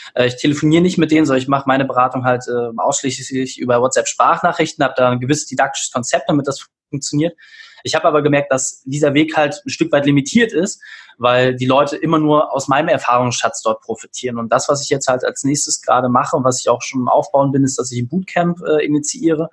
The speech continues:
Das heißt, dass ich Unternehmer wirklich sechs Wochen lang, äh, einer Gruppe mit an die Hand nehme und ihnen genau die Werkzeuge mit an die Hand gebe, die sie brauchen, um wieder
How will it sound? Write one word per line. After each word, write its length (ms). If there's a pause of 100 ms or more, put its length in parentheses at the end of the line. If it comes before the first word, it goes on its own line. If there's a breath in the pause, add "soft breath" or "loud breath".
(320 loud breath)
Das 140
heißt, 260
dass 180
ich 400
Unternehmer 560
wirklich 280
sechs 300
Wochen 260
lang, 400
äh, 240 (120)
einer 240
Gruppe 320
mit 200
an 120
die 140
Hand 260
nehme 300 (380 loud breath)
und 240 (220)
ihnen 220
genau 260
die 300
Werkzeuge 640
mit 220
an 120
die 120
Hand 220
gebe, 440 (380 soft breath)
die 80
sie 100
brauchen, 400
um 140
wieder 440